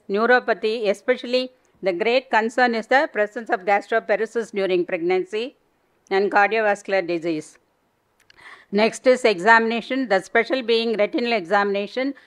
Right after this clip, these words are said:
the lab test hemoglobin A one C, thyroid,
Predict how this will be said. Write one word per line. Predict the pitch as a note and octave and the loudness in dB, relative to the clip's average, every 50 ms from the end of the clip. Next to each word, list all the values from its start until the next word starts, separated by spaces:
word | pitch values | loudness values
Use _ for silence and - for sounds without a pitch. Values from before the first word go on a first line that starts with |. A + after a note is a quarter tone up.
| _ _ | _ _
the | - F#3 F#3+ | -2 -2 0
lab | G3 G#3 A3 A#3 B3+ B3 - | 2 4 4 4 2 2 2
test | - C4 B3+ - | 0 0 0 0
hemoglobin | B3 A3 A3 A#3+ B3 A3+ A3 A3+ G#3+ G3+ G#3+ G#3 | -2 -2 0 0 0 2 2 0 0 0 0 -2
A | G#3 G#3 A3 | 0 0 -2
one | A3 A3+ A3+ A3+ | -2 -2 -2 -2
C, | A3+ - A#3+ A#3+ A#3+ | -2 0 0 0 0
thyroid, | G#3 - G3+ F#3+ G3+ G#3 G3+ G#3+ G#3+ A3 A3+ A#3 A3+ | 0 0 0 0 0 2 2 4 4 4 4 2 -2